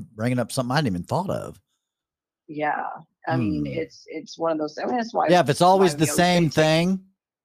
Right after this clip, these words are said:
Speaker 2: Yeah.
Speaker 1: Hmm.
Speaker 2: Uh, yeah, the, yep. And ta-, and why we always say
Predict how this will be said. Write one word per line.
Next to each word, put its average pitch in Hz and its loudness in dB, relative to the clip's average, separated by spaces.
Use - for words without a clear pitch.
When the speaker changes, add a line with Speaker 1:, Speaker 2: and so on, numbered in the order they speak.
Speaker 2:
Yeah. 156 -4
Speaker 1:
Hmm. 123 2
Speaker 2:
Uh, 214 2
yeah, 180 2
the, 147 -10
yep. 190 -2
And 214 0
ta-, 196 -4
and 185 -2
why 147 2
we 180 -6
always 190 0
say - -6